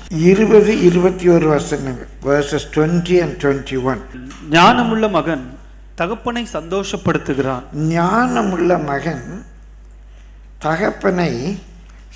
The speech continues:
Speaker 1: சந்தோஷப்படுத்துகிறான். அது இங்கிலீஷ்ல ரொம்ப அழகா இருக்கு.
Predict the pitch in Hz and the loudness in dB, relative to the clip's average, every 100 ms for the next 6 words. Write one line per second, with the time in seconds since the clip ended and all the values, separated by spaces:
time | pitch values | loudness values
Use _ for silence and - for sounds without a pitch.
0 | - 170 175 202 - 226 226 - 196 165 | -10 -6 -4 -4 -2 -2 -2 -2 -4 -2
1 | 143 - 139 120 - - - - - - | -6 -4 -6 -6 -12 -18 -20 -20 -20 -20
2 | - - 151 147 180 220 214 - 147 127 | -10 -4 0 0 2 2 0 0 -4 -4
3 | 160 202 - - - - - 156 202 202 | -4 -6 -12 -20 -20 -20 -14 -4 -2 0
4 | 160 156 165 156 - - | 0 0 2 0 -2 -10